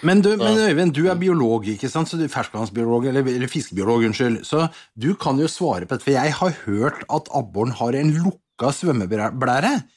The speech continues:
Speaker 1: i motsetning til andre fisk som kan regulere trykket inn i blæra. Er dette riktig?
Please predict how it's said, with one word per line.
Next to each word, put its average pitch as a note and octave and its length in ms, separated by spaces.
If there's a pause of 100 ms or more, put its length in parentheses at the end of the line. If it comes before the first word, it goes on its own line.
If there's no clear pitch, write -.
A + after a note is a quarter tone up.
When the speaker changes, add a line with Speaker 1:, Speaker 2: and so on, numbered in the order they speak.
(240)
Speaker 1:
i D#3 80
motsetning C#3+ 540
til - 100
andre F#2+ 300
fisk C3 260
som C#3+ 180
kan C#3 220
regulere C3 720
trykket B2+ 460
inn A2+ 100
i B2 40
blæra. A2 340
Er C3+ 100
dette - 100
riktig? A3+ 260